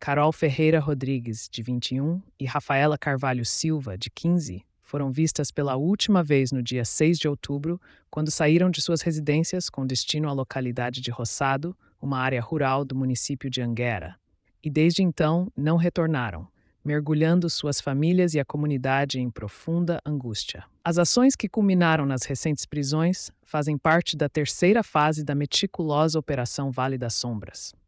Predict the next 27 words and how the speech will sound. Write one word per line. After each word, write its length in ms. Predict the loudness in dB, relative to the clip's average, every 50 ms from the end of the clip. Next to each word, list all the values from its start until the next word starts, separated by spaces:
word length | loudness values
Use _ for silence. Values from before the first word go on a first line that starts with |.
| _ -8
uma 140 | -8 -8 -4
força-tarefa 720 | -2 -2 0 0 -2 0 0 2 2 2 2 0 -2 -6
policial 680 | -6 -4 -4 -4 -4 -4 -4 -2 0 2 2 0 0 -4 -10 -20 -20 _
que 100 | -16 -6
teve 220 | -2 -2 -2 0 0
início 420 | 0 0 0 0 0 -2 -2 -2
no 120 | -4 -4 -4
dia 300 | -2 -2 -2 -2 -2 -4 _ 0
oito 300 | 2 2 2 2 0 0
de 100 | 0 0
outubro, 580 | 0 0 -2 -4 -4 -4 -4 -4 -8 -10 -12 -14 _ _ _ _ -6
logo 300 | -2 0 0 2 2 0
após 460 | 0 0 0 0 2 2 2 0 -2
o 20 |
registro 560 | -2 -2 -2 -2 -2 -2 -2 -2 -4 -6 -8 -8
do 100 | -8 -6
desaparecimento 960 | -2 0 0 2 2 0 2 0 0 0 -2 -4 -4 -2 -2 -4 -4 -6 -8
das 160 | -8 -8 -6
jovens. 640 | -6 -8 -8 -8 -10 -12 -14 -14 -16 -16 -18 -18 -20 _ _ _ _ _ _ _ _ _ _ -14
A 80 | -10 -6
complexa 500 | -6 -4 -2 0 0 0 0 -2 -2 -2
operação 580 | 0 2 2 2 2 2 2 2 2 2 0 -2
é 60 | -4
conduzida 560 | -4 -4 -4 -2 -2 -2 -2 0 0 0 -2
de 80 | -2 -4
forma 280 | -4 -4 -2 -2 -4
conjunta 640 | -4 -6 -4 -4 -4 -2 0 0 0 0 0 0